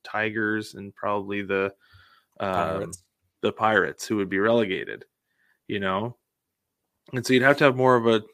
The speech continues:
Speaker 1: more of a table. You have to get rid of the leagues and everything like that or
Speaker 2: Yeah.
Speaker 1: something. But, yeah, it would be, it would be a really big mess, like, financially, organizationally,
Speaker 2: Oh,
Speaker 1: because the way
Speaker 2: yeah.
Speaker 1: that things work out as far as, um,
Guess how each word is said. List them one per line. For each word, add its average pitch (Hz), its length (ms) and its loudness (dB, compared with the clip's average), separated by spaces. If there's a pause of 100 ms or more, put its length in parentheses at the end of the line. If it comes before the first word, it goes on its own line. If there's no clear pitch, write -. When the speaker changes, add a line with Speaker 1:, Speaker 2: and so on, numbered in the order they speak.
Speaker 1:
more 113 140 0
of 110 60 0
a 104 80 -10
table. 110 180 0
You 107 40 2
have 104 80 0
to 110 60 -6
get 107 80 0
rid 110 140 0
of 110 60 -8
the 107 60 -2
leagues 101 320 -4
and 98 40 -6
everything 95 240 -8
like 92 200 -10
that 98 360 0 (460)
or - 100 -6
Speaker 2:
Yeah. 104 120 -2
Speaker 1:
something. 104 560 2 (120)
But, 107 380 0 (520)
yeah, 110 160 -2
it 113 100 -2
would 120 220 -2
be, 113 320 -2 (760)
it - 120 0
would 147 100 2
be 196 140 8
a 139 60 10
really 127 480 6
big 127 300 0
mess, - 440 -10 (540)
like, 110 120 -12
financially, 135 760 -2
organizationally, 117 800 -4 (320)
Speaker 2:
Oh, 156 120 8
Speaker 1:
because - 180 6
the 131 100 4
way 123 120 8
Speaker 2:
yeah. 127 80 6
Speaker 1:
that 123 120 2
things 120 280 -2
work 117 260 -2
out 110 300 -2
as 107 140 -10
far 107 340 0
as, 95 440 -6
um, 90 540 -14